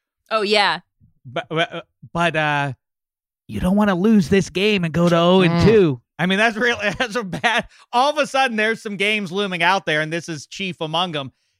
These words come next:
Speaker 2: You don't wanna, <laughs> you, you get to oh and two. I guess it's okay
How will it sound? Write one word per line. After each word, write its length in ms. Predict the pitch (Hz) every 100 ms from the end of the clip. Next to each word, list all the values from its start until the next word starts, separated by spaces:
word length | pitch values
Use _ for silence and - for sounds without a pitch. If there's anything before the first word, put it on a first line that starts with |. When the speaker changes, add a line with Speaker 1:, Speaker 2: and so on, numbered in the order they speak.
| _
Speaker 2:
You 100 | 180
don't 140 | 392
wanna, 160 | 269 202 -
<laughs> 80 | 190
you, 260 | 185 240 -
you 240 | 170 175 226
get 180 | 392 269
to 60 |
oh 200 | 190 208
and 140 | 180 143
two. 380 | 202 233 185 156 _ _ _ -
I 100 | 208
guess 360 | 170 247 247
it's 160 | 240 208
okay 680 | 214 185 202 185 196 196